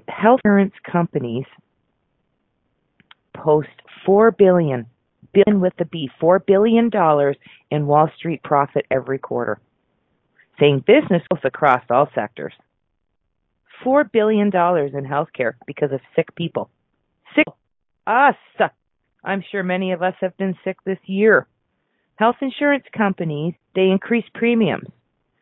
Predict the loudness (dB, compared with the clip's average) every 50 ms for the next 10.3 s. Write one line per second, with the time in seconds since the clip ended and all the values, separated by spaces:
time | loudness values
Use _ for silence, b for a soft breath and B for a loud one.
0 | _ _ -8 -2 0 2 2 2 0 0 -2 -2 -2 -4 -6 -4 -2 -2 -2 -2
1 | -4 -8 _ _ _ _ _ _ -6 -6 -6 -6 -4 -4 -2 -2 -2 -4 -2 0
2 | 2 4 4 2 2 0 0 -2 -2 -2 -4 -6 -6 -6 _ _ 0 2 2 2
3 | 2 0 -2 -4 -4 -4 -6 _ B B B B B B 2 2 4 4 4 4
4 | 4 2 2 2 0 0 0 -2 -4 -2 -2 -2 -2 -2 -6 _ _ _ _ _
5 | _ _ _ _ _ _ 2 2 2 2 0 -2 -4 -4 -2 0 0 -2 0 _
6 | 0 0 0 2 0 0 2 0 -2 -2 0 0 0 0 0 0 0 2 0 -2
7 | -6 -14 _ _ _ _ _ _ _ _ _ -8 -8 -8 -10 -16 -18 _ -10 -6
8 | -4 -4 -4 -4 -2 -2 -2 -2 -4 -4 -4 -2 -2 -2 -2 -4 -6 -6 -8 -4
9 | 0 0 0 0 -2 -6 -4 0 0 0 2 2 2 0 0 -2 -4 -6 -4 -4
10 | -4 -4 -4 -8 -10 -10